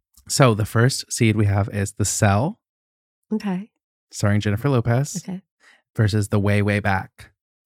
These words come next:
Speaker 2: Oh.
Speaker 1: Which was, I think, Tony?
Speaker 2: Yeah, that was Tony and Steve Carell.
Speaker 1: Yes, Steve Carell, and they're on the beach and stuff.
Speaker 2: Mm-hmm.
Speaker 1: Okay. So what's better?
Speaker 2: Um,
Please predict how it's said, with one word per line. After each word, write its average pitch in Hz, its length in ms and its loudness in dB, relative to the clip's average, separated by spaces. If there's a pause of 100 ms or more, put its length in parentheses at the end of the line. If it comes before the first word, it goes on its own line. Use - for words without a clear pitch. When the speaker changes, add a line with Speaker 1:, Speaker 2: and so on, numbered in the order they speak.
(120)
Speaker 2:
Oh. 247 680 0
Speaker 1:
Which 170 460 2
was, 117 200 -2
I 113 80 0
think, 160 340 -2
Tony? 302 520 -6
Speaker 2:
Yeah, 220 160 0
that 190 100 2
was 202 140 0
Tony 175 340 0
and 156 100 -2
Steve 160 280 -4
Carell. 156 420 -4 (520)
Speaker 1:
Yes, 147 240 2
Steve - 300 0
Carell, 113 340 6
and 117 120 2
they're 113 100 4
on 107 120 2
the 107 60 -2
beach 98 280 -4
and 104 100 -6
stuff. 214 260 2
Speaker 2:
Mm-hmm. 208 180 -2 (360)
Speaker 1:
Okay. - 160 -6 (640)
So - 140 0
what's 104 160 0
better? - 260 -10 (340)
Speaker 2:
Um, 175 540 0